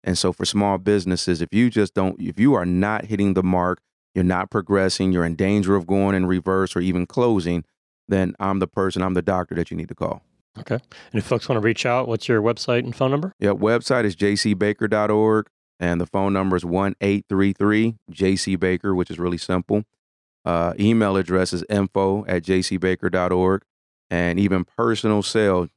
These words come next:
Speaker 1: because some, so many people wanna work through text message, which is hilarious to me.
Speaker 2: Yeah.
Speaker 1: But, uh, five one three, three four one, three three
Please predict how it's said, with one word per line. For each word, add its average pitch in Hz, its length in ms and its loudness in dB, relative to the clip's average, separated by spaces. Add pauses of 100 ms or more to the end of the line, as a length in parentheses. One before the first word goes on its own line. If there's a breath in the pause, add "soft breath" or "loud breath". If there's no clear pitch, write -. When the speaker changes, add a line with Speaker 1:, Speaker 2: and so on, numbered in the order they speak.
Speaker 1:
because 95 240 -2
some, 101 360 0
so 107 200 0
many 101 180 0
people 95 300 0
wanna 90 160 2
work 90 240 0
through 90 120 -8
text 92 320 -2
message, 85 380 -4
which 87 220 -2
is - 80 -8
hilarious 90 500 0
to 87 100 -6
me. 85 220 -4 (180)
Speaker 2:
Yeah. - 180 -8 (100)
Speaker 1:
But, 92 180 0
uh, 87 160 2
five 98 340 -2
one 95 220 0
three, 110 460 2 (520)
three 98 220 2
four 95 300 2
one, 110 400 0 (460)
three 95 240 2
three 113 480 2